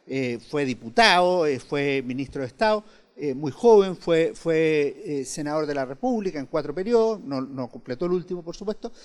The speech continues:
fue presidente de la República elegido de acuerdo a la Constitución y las leyes. Pero lo que le ocurría a la izquierda de la época, hoy día no es, no es así, al menos el gobierno del presidente Boric no es así,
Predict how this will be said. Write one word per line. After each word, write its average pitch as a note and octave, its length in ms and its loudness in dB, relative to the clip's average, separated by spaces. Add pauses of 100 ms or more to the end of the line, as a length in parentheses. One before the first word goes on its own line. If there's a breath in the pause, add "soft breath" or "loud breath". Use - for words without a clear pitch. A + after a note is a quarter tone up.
(140 loud breath)
fue F3+ 160 -6
presidente E3+ 360 -4
de E3+ 60 -2
la E3 40 0
República F3+ 420 -4
elegido E3+ 320 -4
de F3 60 0
acuerdo E3+ 320 -4
a - 20 -2
la D#3+ 100 -4
Constitución D3 800 -12 (120)
y D#3 80 -10
las D3 120 -6
leyes. C3+ 280 -8 (320 soft breath)
Pero A3 160 -2
lo A3+ 120 -2
que A3 100 -6
le A3 80 -2
ocurría A3+ 400 -4
a - 20 4
la B3 80 -4
izquierda A3 480 -2
de G#3 140 0
la C4 140 0
época, A3 520 -4
hoy D3 160 -4
día E3+ 240 0
no G3+ 100 -4
es, F3+ 160 -2 (180)
no E3 200 -6
es D#3 100 -6
así, F3 340 -8 (220 soft breath)
al B2 140 -12
menos D3 240 -4
el C#3 40 -8
gobierno C#3+ 260 -6
del C#3 40 -16
presidente C#3 340 -12
Boric D3 300 -6
no D#3+ 60 -12
es D#3 100 -12
así, A3+ 240 -12